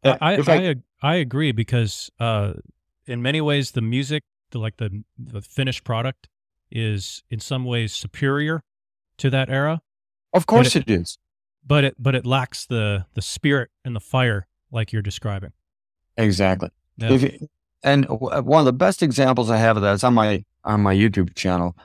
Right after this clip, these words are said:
Speaker 2: It's called Three More Foxes. It's the second time that Maynard's band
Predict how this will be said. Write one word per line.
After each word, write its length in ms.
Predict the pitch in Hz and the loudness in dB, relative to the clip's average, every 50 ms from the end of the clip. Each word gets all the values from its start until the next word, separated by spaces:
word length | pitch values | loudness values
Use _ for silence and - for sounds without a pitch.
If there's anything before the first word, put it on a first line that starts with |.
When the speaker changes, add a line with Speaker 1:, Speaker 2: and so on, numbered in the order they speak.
| _ _ _ | _ _ _
Speaker 2:
It's 200 | - 98 90 - | -6 -6 -6 -4
called 320 | - - 101 98 95 92 | 0 2 4 4 2 0
Three 180 | - - 127 131 | 2 2 4 4
More 240 | 123 117 113 113 107 | 4 4 2 2 2
Foxes. 600 | - 90 76 78 - - - - 87 - - - _ | 0 0 -2 -2 -4 -10 -12 -12 -12 -12 -18 -12 _
It's 260 | 110 110 - - - | -4 -4 -4 -4 -8
the 140 | - - 95 | -4 -4 -4
second 760 | - - - - - 139 143 - - - 147 139 139 135 - | -4 -6 -14 -4 -2 -2 -2 -2 -2 -2 0 2 0 0 -2
time 440 | - 127 117 110 104 101 101 101 - _ _ _ _ _ _ _ _ _ _ _ | -2 0 0 2 0 0 -2 -6 -8 _ _ _ _ _ _ _ _ _ _ _
that 200 | - 98 95 90 - - _ _ _ _ _ _ _ _ _ _ _ _ _ | 0 0 0 0 -2 -10 _ _ _ _ _ _ _ _ _ _ _ _ _
Maynard's 560 | 110 110 113 120 120 120 120 113 104 90 92 | -2 0 2 4 4 4 4 2 0 -2 -6
band 560 | - _ 104 101 101 101 98 101 98 98 95 | -6 _ -2 0 2 2 2 0 0 -2 -4